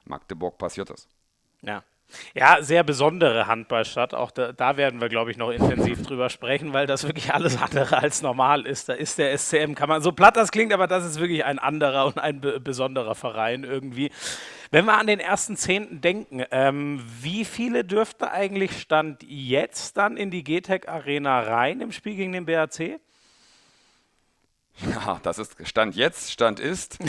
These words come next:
Speaker 2: <laughs>
Speaker 1: äh, fünfhundert, glaub ich. Das ist der aktuelle,
Speaker 2: Mhm.
Speaker 1: das ist die aktuelle Verordnung, die es hergibt. Ähm, wir versuchen natürlich, ähm, über ein Hygienekonzept der Stadt, dem Gesundheitsamt Sicherheit zu geben,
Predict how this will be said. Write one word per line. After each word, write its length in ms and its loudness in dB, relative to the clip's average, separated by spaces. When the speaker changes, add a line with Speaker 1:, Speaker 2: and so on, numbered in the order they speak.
Speaker 2:
<laughs> 320 -16
Speaker 1:
äh, 500 4
fünfhundert, 680 0
glaub 260 -4
ich. 140 -14
Das 160 0
ist 160 -8
der 180 4
aktuelle, 640 0
Speaker 2:
Mhm. 60 -8
Speaker 1:
das 120 -10
ist 140 -14
die 100 -10
aktuelle 440 -4
Verordnung, 560 -6
die 160 -16
es 180 -12
hergibt. 460 0
Ähm, 380 -6
wir 140 -4
versuchen 500 -6
natürlich, 580 -8
ähm, 440 -4
über 220 -2
ein 140 -6
Hygienekonzept 800 -8
der 100 -4
Stadt, 300 -2
dem 140 -8
Gesundheitsamt 640 -8
Sicherheit 440 -4
zu 120 -12
geben, 420 -10